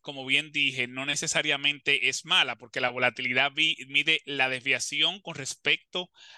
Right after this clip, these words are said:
a la media, tanto hacia arriba de la media como hacia abajo de la media.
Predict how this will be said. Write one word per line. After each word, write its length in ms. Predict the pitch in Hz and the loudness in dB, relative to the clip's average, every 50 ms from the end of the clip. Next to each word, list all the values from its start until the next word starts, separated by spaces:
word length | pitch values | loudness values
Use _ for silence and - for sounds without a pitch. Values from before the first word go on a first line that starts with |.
| - _ _ | -20 _ _
a 180 | - 131 135 139 | 2 2 4 4
la 140 | 135 131 127 | 2 0 2
media, 440 | 135 147 147 139 127 123 113 107 | 2 2 2 2 0 0 -2 -4
tanto 500 | 110 _ - 143 143 135 123 - 123 120 - | -2 _ 0 0 0 0 -4 -10 -12 -4 0
hacia 380 | 120 127 127 - - 139 131 127 | 0 0 0 0 0 2 2 2
arriba 400 | 135 151 151 190 220 240 254 240 | 2 0 -2 0 0 2 4 4
de 80 | 233 | 4
la 100 | 220 208 | 4 4
media 360 | 196 180 170 156 147 147 143 135 | 4 2 2 2 2 0 -2 -2
como 300 | - 143 135 127 127 127 | -4 -8 -8 -6 -4 -4
hacia 260 | 123 - - 127 113 | -2 0 2 2 4
abajo 300 | 117 139 170 180 170 151 | 4 4 4 2 2 -2
de 80 | 139 127 | -4 -4
la 80 | 113 | -4
media. 400 | 107 113 110 104 98 92 - - | -6 -6 -8 -8 -8 -10 -12 -14